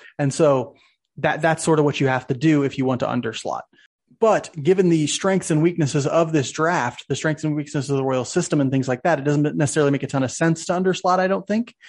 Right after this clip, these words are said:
I think there's enough depth to sort of take a really good player there at number nine. Mike, what type of player, if we're thinking about the types of players that exist in this draft, do you think the Royals should try and target with number nine? Are we talking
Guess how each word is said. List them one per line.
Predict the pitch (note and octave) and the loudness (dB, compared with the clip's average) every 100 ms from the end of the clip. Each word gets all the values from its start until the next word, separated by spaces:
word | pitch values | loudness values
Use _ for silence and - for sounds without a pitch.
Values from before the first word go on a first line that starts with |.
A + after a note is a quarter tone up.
| - - | -20 -6
I | D3+ | -2
think | C#3+ D3 | 0 2
there's | C#3+ C3+ | 2 2
enough | C#3+ B2 | 0 0
depth | A#2+ C#3+ - - _ | 0 0 0 -6 _
to | - | -6
sort | C#3 D3 | -2 0
of | C3 B2 - _ _ _ _ _ | 0 -2 -8 _ _ _ _ _
take | - D#3 D#3 | -2 0 2
a | |
really | C#3+ D3+ D3 | 2 4 2
good | C#3+ - | 2 0
player | C3 C3 D#3+ | 0 2 2
there | D#3+ E3+ | 2 0
at | D#3 | 0
number | C#3 C3+ | 0 0
nine. | A#2+ B2+ F3+ G#3+ - - - _ _ - | -2 -2 -2 -2 -6 -20 -20 _ _ -2
Mike, | E3+ E3 - | 0 0 -2
what | D3+ A3+ - | 0 0 -2
type | - F3+ G3 | -2 0 2
of | C#3 - | 0 -4
player, | - A2+ G#2 G2+ | -8 -6 -6 -8
if | D#3+ C#3+ | -6 -4
we're | D3 | 0
thinking | F3 E3 | 2 4
about | D3 C3 E3+ | 2 0 0
the | D3 | -4
types | - D#3+ - | 0 -2 0
of | D3+ | -4
players | - C#3+ C3+ | 0 0 2
that | C3 | -2
exist | B2+ C3+ C#3+ | -2 -4 -4
in | C#3 D#3+ | -2 0
this | F3 A#2+ | 0 0
draft, | - A#2+ A2+ - - | -2 -2 -4 -8 -10
do | C#3+ | -4
you | D3+ | -2
think | E3 | 0
the | D#3 | 0
Royals | D3 C#3+ C3+ | 0 2 0
should | - | -2
try | - C#3+ | -6 -2
and | C3 B2 | -2 -2
target | - C#3+ C3 B2 | -2 0 0 -2
with | C3+ C3 | -2 -2
number | C3+ B2+ | -2 -2
nine? | B2 B2 A#2+ | -4 -4 -6
Are | |
we | C3 | -6
talking | C3+ C3 | -4 -4